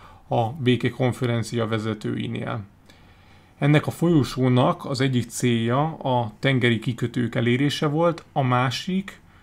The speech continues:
hogy a Magyarországgal elválasztott egységes szláv államokat valamilyen módon összekössék egymással.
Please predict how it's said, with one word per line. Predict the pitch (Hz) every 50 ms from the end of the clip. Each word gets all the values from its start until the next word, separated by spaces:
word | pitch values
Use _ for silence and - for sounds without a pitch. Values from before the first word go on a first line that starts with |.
| - - - - -
hogy | - 127 127 127 120 117 - - - - - _ - - - - - - - - - -
a | 160 135 123 127 123 123 127 -
Magyarországgal | 170 139 143 151 151 131 131 123 117 - - 131 123 117 - 127 127
elválasztott | 131 131 127 120 123 120 120 120 117 - - - - 127 120 - - - -
egységes | - 151 131 123 - - - 131 120 123 127 - - -
szláv | - - - 135 127 123 120 117 120
államokat | 120 120 120 123 131 139 147 147 - - 151 143 -
valamilyen | 135 135 131 127 127 127 127 123
módon | 123 123 123 123 120 123 123
összekössék | 123 123 - - - 139 120 - 127 117 - - - 135 123 120 123
egymással. | - 123 117 - - - - 120 - - - 135 - 147 135 127